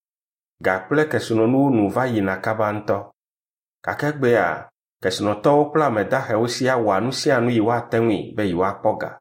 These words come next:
Ne ya aklo bubu le wo ŋu, agblẽ wo kple woƒe ame veviwo dome alo ade woƒe agbe afɔku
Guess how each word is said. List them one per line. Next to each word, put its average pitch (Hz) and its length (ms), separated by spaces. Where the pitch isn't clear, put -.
Ne 123 200
ya 101 200
aklo 120 400
bubu 90 260
le 90 100
wo 98 180
ŋu, 107 160
agblẽ 120 500
wo 123 200
kple 135 240
woƒe 135 260
ame 131 180
veviwo 117 420
dome 80 320
alo 104 420
ade 123 320
woƒe 123 260
agbe 107 260
afɔku 82 360